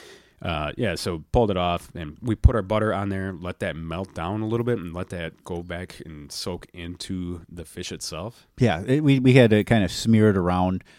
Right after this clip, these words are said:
Speaker 2: Uh, it was cold, so it was starting to melt, but, you know, moved around. Just think of, like, a, a hot pan, right? That just, you just put some butter and you move it around, helps, helps melt it.
Speaker 1: And the butter itself had butter, or consisted,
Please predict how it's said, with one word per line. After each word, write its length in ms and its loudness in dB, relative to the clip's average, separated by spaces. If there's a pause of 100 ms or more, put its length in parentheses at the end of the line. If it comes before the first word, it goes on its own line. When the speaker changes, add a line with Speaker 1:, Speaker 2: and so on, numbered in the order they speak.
(260)
Speaker 2:
Uh, 220 -4
it 140 -4
was 300 -2 (360)
cold, 440 0
so 140 -2
it 200 -2
was 120 -4
starting 300 2
to 80 -4
melt, 340 0
but, 180 4
you 100 -4
know, 220 -4
moved 380 6
around. 200 2
Just 100 -4
think 120 -2
of, 60 -4
like, 160 -2
a, 220 -4
a 80 -8
hot 260 -4
pan, 400 -4 (420)
right? 200 -4
That 160 -6
just, 180 0
you 60 -2
just 160 -2
put 180 -2
some 140 -2
butter 280 0
and 120 -4
you 60 -4
move 220 -2
it 100 -8
around, 360 -2
helps, 380 -4 (240)
helps 300 -4
melt 280 -4
it. 300 -6
Speaker 1:
And 120 0
the 40 2
butter 240 4
itself 380 0
had 460 0
butter, 640 0 (240)
or 80 -6
consisted, 440 -4